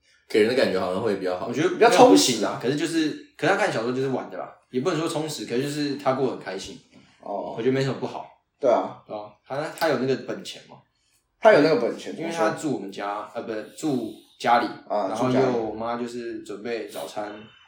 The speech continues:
Speaker 2: 午餐就在公司吃嘛，
Speaker 3: 嗯。
Speaker 2: 然后吃晚餐，然后载他上下班。
Speaker 3: 嗯。
Speaker 2: 所以他生活就是这样子，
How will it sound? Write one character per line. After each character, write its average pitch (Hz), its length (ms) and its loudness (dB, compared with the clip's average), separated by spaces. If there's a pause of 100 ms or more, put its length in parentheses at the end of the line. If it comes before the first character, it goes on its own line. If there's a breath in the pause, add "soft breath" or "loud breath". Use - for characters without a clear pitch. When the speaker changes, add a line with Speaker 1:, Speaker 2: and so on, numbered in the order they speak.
(100)
Speaker 2:
午 110 100 -12
餐 127 140 0
就 139 80 -2
在 135 140 0
公 117 200 -8
司 117 120 -12
吃 113 200 -10
嘛， 98 140 -12 (240)
Speaker 3:
嗯。 107 180 -8
Speaker 2:
然 107 100 -6
后 - 60 -4
吃 135 140 -4
晚 104 180 -2
餐， 107 340 -10 (120)
然 98 100 -10
后 110 80 -6
载 113 180 -4
他 117 120 -4
上 113 160 -8
下 107 160 -6
班。 95 260 -8 (320)
Speaker 3:
嗯。 104 300 -8 (180)
Speaker 2:
所 123 160 -12
以 117 40 -8
他 120 120 -2
生 127 200 -4
活 107 120 -6
就 107 160 -10
是 104 160 -12
这 101 100 -10
样 92 140 -10
子， - 120 -20